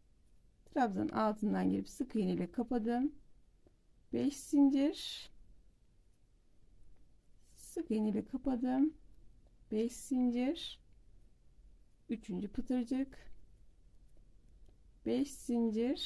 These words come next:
Sık iğne ile kapadım. Beş zincir. Ve beşinci pıtırcığı sık iğne ile kapadım. Dibindeki yuvaya sık iğne ile geçiş yaptım. Bir, iki, üç zincir.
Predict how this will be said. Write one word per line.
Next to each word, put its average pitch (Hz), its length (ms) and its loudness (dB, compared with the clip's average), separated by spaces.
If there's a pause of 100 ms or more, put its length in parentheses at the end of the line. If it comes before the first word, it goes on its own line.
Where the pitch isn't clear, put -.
(1200)
Sık - 180 -14
iğne 208 200 -2
ile 202 160 -4
kapadım. 247 640 -2 (2000)
Beş 247 200 0
zincir. 254 960 -2 (1400)
Ve 302 100 -2
beşinci 220 460 2
pıtırcığı 247 500 0
sık - 200 -14
iğne 233 120 2
ile 220 160 0
kapadım. 269 460 2
Dibindeki 220 500 4
yuvaya 226 560 2 (720)
sık - 220 -8
iğne 220 180 4
ile 196 120 2
geçiş 220 400 -4
yaptım. 277 540 4
Bir, 254 480 0
iki, 214 400 -4
üç 247 260 -2
zincir. 277 840 4